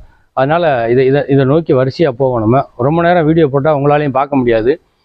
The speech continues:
அதனால ஒரு அஞ்சு நிமிஷம், பத்து நிமிஷம் தான் போட்டுட்டு இருக்கோம் நாங்க. பாருங்க, தொடர்ச்சியாக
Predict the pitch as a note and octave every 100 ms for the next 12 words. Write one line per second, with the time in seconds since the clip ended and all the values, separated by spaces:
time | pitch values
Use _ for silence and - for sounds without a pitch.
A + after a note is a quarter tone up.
0 | _ - B2+ D3+ D3+ C3+ C#3 B2+ C#3 B2+
1 | C3+ B2+ C#3+ C#3 B2+ B2 A2+ A#2 A#2 A2
2 | E3+ - B2 D3 G#3 _ _ _ E3+ F#3
3 | - B2+ G#2 F#2+ A#3 C4+